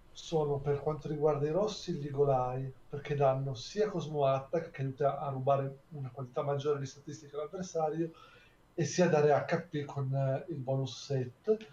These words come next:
Poi come cosmi gialli possiamo usare qualunque cosmo noi abbiamo a disposizione, l'importante è che gli diano H P, in modo che sia bello robusto e non muoia appena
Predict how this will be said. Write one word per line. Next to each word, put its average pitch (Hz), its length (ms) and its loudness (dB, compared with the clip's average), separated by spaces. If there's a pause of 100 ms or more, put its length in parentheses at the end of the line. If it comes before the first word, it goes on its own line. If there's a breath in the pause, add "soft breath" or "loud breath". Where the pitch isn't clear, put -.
(640 loud breath)
Poi 175 200 6
come 180 220 2
cosmi 175 340 2
gialli 170 400 6
possiamo 147 400 -8
usare 143 680 2
qualunque 143 380 0
cosmo 131 800 -2
noi 135 160 -2
abbiamo 131 320 -2
a 127 40 -4
disposizione, 147 760 -2
l'importante 131 500 -6
è - 20 -10
che 127 280 -10 (340 soft breath)
gli 139 140 -4
diano 131 500 0
H - 160 -14
P, - 80 -16
in - 760 -10
modo 131 220 -2
che 135 260 -4
sia 131 380 0 (280)
bello 143 340 4
robusto 135 580 0
e 131 60 -2
non 135 220 -2
muoia 131 640 2 (240)
appena 127 800 -4